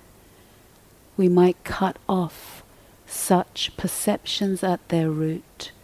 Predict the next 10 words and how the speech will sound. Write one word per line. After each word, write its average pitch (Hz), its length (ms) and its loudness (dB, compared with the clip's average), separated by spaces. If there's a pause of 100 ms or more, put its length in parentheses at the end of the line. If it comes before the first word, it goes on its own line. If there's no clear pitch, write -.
(500)
saying, 165 680 4 (400)
"They're 233 120 -2
kind 175 300 0
of 160 100 0
naive. 156 800 -2 (760)
They're 190 260 4
not 185 200 2
very 175 280 4
intellectually 160 720 2
rigorous. 156 880 -4